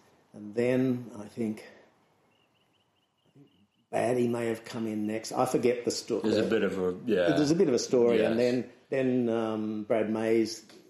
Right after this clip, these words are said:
Speaker 1: came in and, uh, Chris Brock. I can't remember exactly
Speaker 2: Mm.
Speaker 1: how it went in the, um,
Speaker 2: Mm.
Speaker 1: the sequence.
Speaker 2: Gets passed on. Somebody has a crack and then goes,
Speaker 1: Mm.
Speaker 2: Blow this, I'm heading
Speaker 1: But it lasted
Speaker 2: Mm.
Speaker 1: for, you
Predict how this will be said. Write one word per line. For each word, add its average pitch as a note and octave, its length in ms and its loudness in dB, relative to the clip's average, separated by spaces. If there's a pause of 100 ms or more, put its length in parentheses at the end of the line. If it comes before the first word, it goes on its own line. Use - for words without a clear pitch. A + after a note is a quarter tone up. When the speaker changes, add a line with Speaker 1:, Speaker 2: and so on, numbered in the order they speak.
(160)
Speaker 1:
came A2+ 320 -2
in A2+ 540 -2
and, G2+ 500 -12
uh, G#2 720 -6
Chris - 220 -2
Brock. - 580 -4 (100)
I G#2 200 -2
can't A2+ 240 -4
remember G#2+ 340 0
exactly G2+ 520 0
Speaker 2:
Mm. F#2 320 -2
Speaker 1:
how G#2+ 180 0
it G#2+ 100 -2
went G#2 220 2
in G2 120 -2
the, G2+ 140 -4 (220)
um, G2+ 80 -12
Speaker 2:
Mm. F#2+ 260 -8 (460)
Speaker 1:
the - 80 -12
sequence. G2+ 340 0
Speaker 2:
Gets - 140 -10
passed F#2 340 -2
on. F#2 220 -4
Somebody G2+ 360 2
has G2 160 0
a F2+ 60 -4
crack G2+ 440 -2
and G2+ 80 -6
then G2 100 -6
goes, G2 260 -4
Speaker 1:
Mm. G#2 100 -8 (640)
Speaker 2:
Blow G2+ 200 2
this, G2+ 200 0
I'm F#2+ 160 0
heading F#2+ 320 -4 (260)
Speaker 1:
But F#3 120 2
it - 180 0
lasted G#3+ 420 2
Speaker 2:
Mm. - 40 -8
Speaker 1:
for, C#3+ 280 0
you E3 100 -2